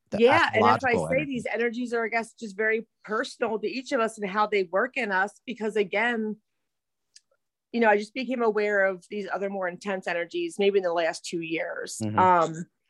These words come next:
Speaker 2: but the moon is something that I've been fully aware of how it affects me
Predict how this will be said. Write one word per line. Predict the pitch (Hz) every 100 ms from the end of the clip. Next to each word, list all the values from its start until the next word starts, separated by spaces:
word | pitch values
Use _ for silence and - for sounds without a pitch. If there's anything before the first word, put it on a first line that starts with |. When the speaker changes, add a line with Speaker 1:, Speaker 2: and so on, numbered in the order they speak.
| _
Speaker 2:
but | 190 226
the | 220
moon | 208 240 254 233
is | 202 190
something | 214 196 196 202 190 185 185 170
that | 185 185 175 170 -
I've | 190 180 -
been | 185 175 - _
fully | 233 240 233 220
aware | 196 190 185 185
of | 170
how | 190 185
it | 185
affects | 185 190 175 - 196
me | 190 175